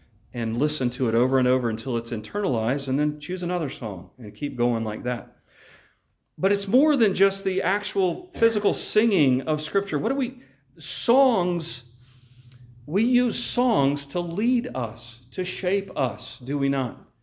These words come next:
We have national anthems. "Oh, Say Can You See" is there to, to proclaim and to, to shape us according to the patriotism of being a citizen of the United States of America.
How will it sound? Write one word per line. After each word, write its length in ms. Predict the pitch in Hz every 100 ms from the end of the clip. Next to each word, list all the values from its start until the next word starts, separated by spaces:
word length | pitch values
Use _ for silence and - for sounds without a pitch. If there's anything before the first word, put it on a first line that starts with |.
| _ _ -
We 80 | 262
have 80 | 247
national 640 | 180 202 247 - 262 214
anthems. 760 | 156 170 170 127 98 - - _ _ _ _ _ _ _ -
"Oh, 140 | 175
Say 360 | 196 - 214 233
Can 200 | 226 214
You 160 | 208
See" 480 | 180 - 202 196 170
is 240 | 156 147 131
there 340 | 180 190 180
to, 380 | - 185 165 135 - - _ -
to 160 | 175
proclaim 840 | 156 - 175 160 - 214 226 220 175
and 120 | 151
to, 340 | - 170 151 - - -
to 420 | - 170 151 - -
shape 500 | - - 208 240 233
us 360 | 180 170 147 -
according 460 | - - 202 190
to 120 | - 151
the 80 |
patriotism 880 | 151 - 240 233 196 165 180 147 147
of 140 | 139 131
being 240 | 185 190
a 60 | 147
citizen 540 | - 226 233 - 165
of 80 | 143
the 60 | 143
United 380 | 147 165 180 -
States 300 | - 170 165
of 100 | 160
America. 540 | 160 175 160 -